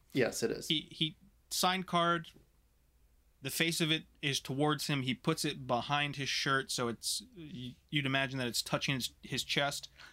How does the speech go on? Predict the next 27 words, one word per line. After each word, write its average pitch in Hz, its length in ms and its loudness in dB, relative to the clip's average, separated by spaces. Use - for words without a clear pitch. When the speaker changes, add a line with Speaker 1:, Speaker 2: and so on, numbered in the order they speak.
Speaker 2:
He - 120 0
removes 143 500 2
the - 80 -2
card, 120 460 0
shows 190 320 2
that 160 100 4
it's 139 160 0
blank, 127 540 0
and 135 160 0
now 127 480 2
moves 143 420 2
his, 127 380 0
his, 120 500 -2
uh, 113 180 -2
shirt - 400 2
over 123 380 0
so - 140 0
you 120 120 0
could 117 180 -4
see 120 460 0
the - 220 -4
imprint 151 640 0
of 127 520 -2
the, 113 540 -2
the 123 100 -6
card 120 580 -2
on 110 520 -2